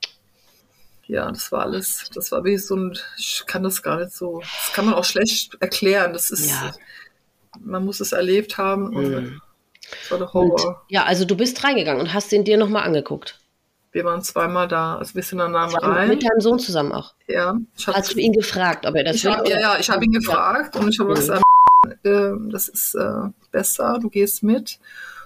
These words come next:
Speaker 1: Und dann, damit er es begreift, ja, dass er
Speaker 2: Ja.
Speaker 1: versteht, äh,
Speaker 2: Ja.
Speaker 1: er ist weg.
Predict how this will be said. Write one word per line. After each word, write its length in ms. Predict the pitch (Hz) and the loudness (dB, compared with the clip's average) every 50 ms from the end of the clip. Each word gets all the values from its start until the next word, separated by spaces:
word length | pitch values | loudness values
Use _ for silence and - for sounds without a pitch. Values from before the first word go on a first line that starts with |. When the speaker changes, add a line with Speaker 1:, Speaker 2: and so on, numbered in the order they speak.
| - - - - - _ _ _ - | -20 -20 -20 -20 -20 _ _ _ -8
Speaker 1:
Und 180 | 202 190 - - - | -6 -6 -6 -6 -4
dann, 100 | 185 180 | -4 0
damit 160 | 180 208 226 | 0 0 2
er 80 | 180 160 | 0 0
es 140 | 196 - - - - | -2 -2 -6 -6 -2
begreift, 720 | - 202 196 - - 208 185 190 185 170 170 - - - | -2 -2 0 0 0 2 2 2 2 2 0 -2 -4 -4
ja, 400 | - - 170 - 170 185 202 190 - - | -2 -2 0 0 0 -2 -2 -4 -6 -6
dass 200 | - 185 - - | -4 -4 -2 0
er 80 | - 185 | 0 0
Speaker 2:
Ja. 60 | 190 | 0
Speaker 1:
versteht, 880 | - - 180 180 - - - - 190 214 226 269 320 330 - - - - | 0 -2 -2 0 0 0 0 2 2 2 2 2 0 0 -4 -8 -10 -10
äh, 220 | - - 214 196 180 | -10 -8 -6 -6 -6
Speaker 2:
Ja. 80 | - - - - - - - | -8 -10 -12 -16 -16 -14 -10
Speaker 1:
er 120 | - - | -8 -6
ist 180 | 180 190 - - | -4 -4 -2 0
weg. 400 | 247 285 320 320 - - - - | -2 -2 -2 -4 -8 -12 -12 -14